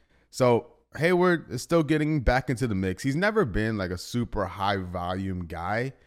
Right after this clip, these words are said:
but with no Terry, and as we saw last night with how, well, there's no way, other way to put it, with how terrible the shooting was last night, guys like Hayward are, need to, need to be heavily relied upon when we lose, uh,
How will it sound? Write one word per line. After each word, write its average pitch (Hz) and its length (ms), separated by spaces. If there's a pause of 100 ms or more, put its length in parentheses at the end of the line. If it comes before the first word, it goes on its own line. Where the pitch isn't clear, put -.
(400)
but 110 380 (800)
with 113 160
no 135 180
Terry, 117 440 (320)
and 107 220
as 110 120
we 117 60
saw 120 180
last 110 240
night 104 100
with 95 100
how, 98 260 (360)
well, 82 320 (1000)
there's 90 100
no 92 80
way, 80 140 (280)
other 92 120
way 90 100
to 82 60
put 101 160
it, - 100 (200)
with - 80
how 117 100
terrible 107 420
the 95 80
shooting 104 300
was 90 180
last 92 260
night, 98 300 (440)
guys 113 280
like 107 160
Hayward 95 580 (240)
are, 98 140
need 107 360
to, 104 100 (240)
need 110 140
to 135 60
be 123 100
heavily 127 300
relied 110 300
upon 82 440 (360)
when 92 140
we 95 80
lose, 104 380
uh, 95 380